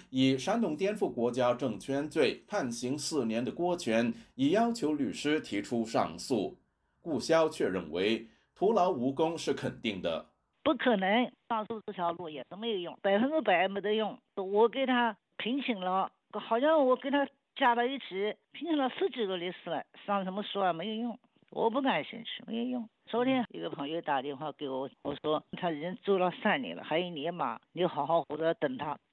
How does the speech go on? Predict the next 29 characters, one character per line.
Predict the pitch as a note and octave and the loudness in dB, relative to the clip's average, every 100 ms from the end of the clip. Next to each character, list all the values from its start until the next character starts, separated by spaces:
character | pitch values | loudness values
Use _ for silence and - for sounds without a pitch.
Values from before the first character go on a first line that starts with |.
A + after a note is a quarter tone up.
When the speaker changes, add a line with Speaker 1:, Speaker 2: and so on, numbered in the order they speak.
| - | -4
Speaker 2:
我 | F3 | 2
如 | G3 B3 | 6 6
果 | C4 B3+ | 6 4
死 | - D#3+ | 0 -2
了， | E3 E3+ E3 | 2 2 0
拿 | C#3+ C#3 | -4 -2
个 | F3 | 0
我 | D#3+ | 0
的 | C#3 D#3 | 2 0
照 | - D3+ | 2 2
片 | - D#3 | 2 -6
写 | - C#3+ | -6 -2
好 | D3+ C#3 B2 | 0 0 -2
了， | |
顾 | B2+ D3 D3+ | -4 -6 -8
小 | C3 G#2+ | -6 -6
遗 | G2+ C3 | -6 -10
像， | D#3 D3 B2+ _ - _ _ _ | -10 -10 -12 _ -20 _ _ _
等 | G#3+ | 4
他 | A3+ A3 | 6 4
进 | - G#3 | 2 2
来 | G3 F#3 | 4 4
了， | F3+ - _ _ _ _ _ | 2 -2 _ _ _ _ _
给 | - | 0
他 | A3+ A#3 | 2 6
妈 | A3 | 4
鞠 | G#3 A#3+ | 4 2
个 | G#3+ | 4
躬， | A#3 A#3 F#3 | 2 2 0